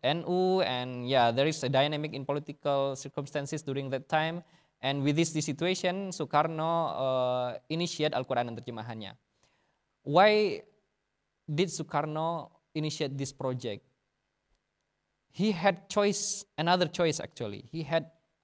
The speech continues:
alternatives. A more, a more feasible alternative, a more, uh, easier alternative, which is sponsoring the already translation, uh,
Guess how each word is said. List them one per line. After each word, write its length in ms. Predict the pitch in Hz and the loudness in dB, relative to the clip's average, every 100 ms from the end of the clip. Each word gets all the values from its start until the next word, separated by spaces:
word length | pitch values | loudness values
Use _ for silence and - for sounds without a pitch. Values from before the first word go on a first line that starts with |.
| _ - | _ -2
alternatives. 720 | 143 151 139 - 98 - - _ _ _ _ _ _ _ _ _ _ _ _ 160 | -2 -2 -4 -6 -14 -14 -18 _ _ _ _ _ _ _ _ _ _ _ _ -2
A 60 | |
more, 680 | 175 196 214 220 220 220 - _ - | 2 4 4 4 2 -2 -8 _ -8
a 80 | |
more 800 | 165 170 170 170 165 165 165 165 - | -6 -2 -2 -2 -2 -4 -6 -8 -8
feasible 440 | 226 - 180 165 | -6 -2 0 2
alternative, 560 | 139 - 143 113 117 - | 0 -2 -8 -6 -10 -6
a 100 | 175 | -6
more, 340 | 190 196 190 - | -2 -2 -4 -2
uh, 140 | 190 185 | -2 0
easier 360 | 220 220 180 180 | 0 0 2 2
alternative, 540 | 131 - 120 104 101 - - | 2 -4 -8 -8 -12 -12 -6
which 240 | 170 170 | -6 -4
is 280 | 202 - - _ | -6 -8 -16 _
sponsoring 840 | - - 208 226 214 214 214 226 165 | -12 0 0 0 0 -2 -2 -6 -8
the 120 | 156 - _ _ _ - | -8 -10 _ _ _ 2
already 640 | 170 175 180 160 165 175 _ _ _ _ _ _ - | 2 4 0 0 -2 -4 _ _ _ _ _ _ -6
translation, 540 | 156 156 156 - 110 | -6 -4 -6 -6 -10
uh, 320 | 90 - 98 | -14 -16 -18